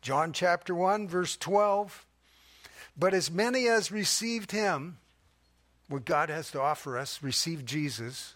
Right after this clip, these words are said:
that's God's greatest love to us. "As many as received him, he gave them the right to become children of God, to those who believe in his name."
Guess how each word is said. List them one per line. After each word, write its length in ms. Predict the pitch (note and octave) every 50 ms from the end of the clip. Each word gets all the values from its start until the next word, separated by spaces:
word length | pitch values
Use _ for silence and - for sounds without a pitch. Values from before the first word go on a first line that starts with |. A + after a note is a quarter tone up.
| -
that's 220 | - C#3+ C#3 - -
God's 380 | - E3 D3+ C#3+ D3 B2+ A2+
greatest 440 | A#2 A2 C#3 C#3+ D3 D3 D3+ - -
love 400 | C3+ C3 B2+ B2+ C3 C3 C3 - -
to 200 | - B2+ A#2+ A2
us. 260 | A2 A#2+ - - - _ - - - - - - - -
"As 180 | D3+ B2+ C#3
many 340 | D#3+ E3+ G3+ A3+ A#3+ B3+ B3+
as 200 | A#3+ G#3+ - -
received 520 | F#3+ E3+ - - - G#3 A3 A3 G3 -
him, 380 | - F#3 F#3+ F3 E3 E3 F3 F3 - _ - - - - - -
he 140 | - A#3 A3
gave 320 | G#3+ A#3+ A#3+ A#3+ G#3+ F#3
them 260 | F#3+ A3+ A#3 A3+ A3
the 140 | G#3 G3+ F#3+
right 460 | F3 E3+ G#3+ A3 B3+ C#4+ C4+ F#3+ - -
to 80 | -
become 480 | D#3+ E3+ E3 - - - G#3 G#3 G3 F3+
children 580 | - - - - G#3+ A3+ A#3 A3+ A3 G#3+ G3+ F#3+
of 180 | E3+ D3 C3
God, 460 | A#2+ D#3 C#3+ C3 B2 A#2 A#2+ C#3 C#3 - _ - - - - - -
to 100 | F3 E3
those 340 | G3 G#3 G#3+ A3+ G3+ -
who 160 | - G3+ G#3 F#3
believe 1000 | D3 - G3+ G#3 G#3 G#3+ A#3 B3+ B3+ C4 B3 G3+ D3+ B2 G2+ - - - - - _ _ _ _ _ _ _ _ _ _ -
in 140 | F#3 E3+ F#3+
his 220 | G3 E3+ - -
name." 420 | E3 E3 E3+ F3+ E3 C#3 G#2 F2